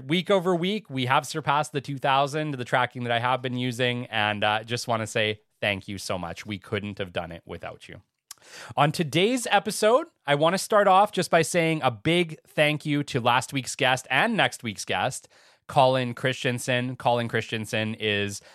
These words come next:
an amazing entrepreneur, a serial entrepreneur, president of multiple companies, but well known for the Entrepreneur Roadmap book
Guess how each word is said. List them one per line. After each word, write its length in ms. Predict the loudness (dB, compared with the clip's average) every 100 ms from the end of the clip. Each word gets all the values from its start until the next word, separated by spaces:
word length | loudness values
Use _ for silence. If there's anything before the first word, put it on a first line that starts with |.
| -20 _ -4
an 100 | 0
amazing 800 | 0 0 0 2 2 2 0 0
entrepreneur, 640 | 2 0 -2 -8 -4 -2
a 40 | -2
serial 520 | -2 -2 0 2 2
entrepreneur, 760 | 2 0 -6 -4 0 2 2 -2 _ 0
president 580 | 2 2 2 0 0
of 180 | 0 -2
multiple 540 | 0 4 4 4 -2 0
companies, 540 | 0 0 -2 -4 -2
but 160 | -2 2
well 200 | 4 4
known 280 | 2 0
for 260 | 0 -2 -2
the 160 | 0 2
Entrepreneur 640 | 2 0 -6 -2 0 0
Roadmap 580 | 2 2 2 2 2 0
book 360 | 2 2 2